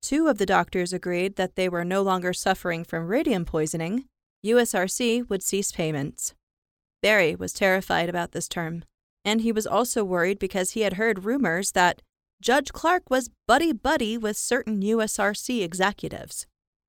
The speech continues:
But the agreement stuck, and although the women were not completely satisfied with the terms, they were relieved to be done with the ordeal, and praised Barry for his work in their fight.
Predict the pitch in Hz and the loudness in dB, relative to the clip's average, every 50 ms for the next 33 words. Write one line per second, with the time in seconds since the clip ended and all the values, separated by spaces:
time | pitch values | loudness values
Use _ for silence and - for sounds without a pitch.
0 | _ _ - 202 202 196 202 - - - - _ _ _ _ _ - 220 214 202 | _ _ -4 0 0 0 0 0 -6 -18 -20 _ _ _ _ _ -2 -2 -2 0
1 | 196 196 196 202 196 - - - - 208 190 175 - _ - _ _ _ _ _ | 0 0 0 0 -2 -4 -4 -2 0 0 0 0 -2 _ -20 _ _ _ _ _
2 | _ _ _ _ _ _ _ _ - 220 233 226 - 277 320 330 285 285 285 277 | _ _ _ _ _ _ _ _ -2 -2 0 2 4 4 4 6 4 4 4 4
3 | 269 262 240 247 247 262 254 247 220 214 208 202 202 220 233 - - - 240 208 | 2 0 2 2 2 2 2 0 0 -2 -2 -2 0 0 0 0 -2 -4 -10 -10
4 | 196 - 202 214 - - 240 240 - - 247 240 240 262 - - 262 247 254 247 | -8 -8 -8 -8 -6 -4 -6 -4 -2 2 2 2 2 0 -4 -2 0 0 0 0
5 | 262 262 247 262 247 - 262 254 254 254 262 269 - - - _ _ _ _ _ | -2 -6 -6 -6 -8 -4 -4 -2 -2 -2 -2 -2 -4 -4 -6 _ _ _ _ _
6 | _ _ _ _ _ _ _ _ - 208 226 247 247 262 254 226 220 208 196 196 | _ _ _ _ _ _ _ _ 0 2 2 4 4 2 2 2 0 0 0 2
7 | 208 202 196 190 185 - - - 190 190 185 185 180 - - 185 180 170 165 170 | 2 4 4 2 2 0 -8 -10 -4 0 0 0 0 0 -2 -2 0 0 -4 -6
8 | 160 - 160 - 160 165 160 - 156 151 139 143 160 - _ _ _ _ _ _ | -8 -6 -6 -4 -4 -6 -6 -6 -6 -6 -6 -6 -8 -10 _ _ _ _ _ _
9 | _ _ _ - 214 214 - - - 240 233 240 240 - - - - 170 160 151 | _ _ _ -6 -6 -6 -6 -6 0 2 2 2 2 0 -2 -2 -2 0 0 0
10 | 156 170 - - 170 165 160 175 165 - - 175 151 156 - - - 165 165 156 | -2 -2 -4 -4 -6 -4 -4 -6 -6 -2 -2 -2 -2 -2 -4 -8 -8 -8 -6 -8
11 | 151 - - 175 165 - - _ - | -8 -4 -4 -4 -4 -4 -8 _ -20